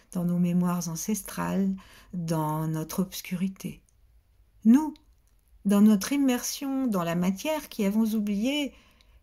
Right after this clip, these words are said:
notre nature spirituelle, lumière, feu, et qui du coup empêchons l'alchimie. N'oublions pas non plus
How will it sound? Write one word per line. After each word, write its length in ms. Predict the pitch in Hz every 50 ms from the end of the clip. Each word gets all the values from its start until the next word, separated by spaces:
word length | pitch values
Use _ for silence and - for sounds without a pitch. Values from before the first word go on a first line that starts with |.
| -
notre 380 | 208 208 214 208 196 - - 202
nature 480 | 185 180 170 165 - - - 240 220
spirituelle, 840 | - - - 196 175 165 175 - - 185 180 208 240 240 220 185 180 190 - _ _ _ _ _ _ _ _ _ _ _ _ _ _ _ _ _ _ -
lumière, 720 | 170 165 180 208 202 214 220 233 240 208 180 - - _ _ _ _ _ _ _ _ _ _ _ _ _ _ _ _ _ _ _
feu, 340 | - - - 254 277 240 - - _ _ _ _ _ _ _ _ _ -
et 140 | 226 233
qui 140 | 226 - 233
du 160 | 180 151 220
coup 300 | - - - - 370 349 - _ _ _ _ _ _ _ _
empêchons 440 | - 185 170 - 165 156 - - 165
l'alchimie. 600 | 151 147 151 151 151 - - 156 151 151 151 156 _ _ _ _ _ _ _ _ _ _ _ _ _ _ _ _ _ _ _ _ _ _ _ _ _ _ - - - - - - - -
N'oublions 380 | 196 202 202 247 262 254 220 196
pas 160 | 190 381 427 330
non 120 | 226 185
plus 180 | - - 381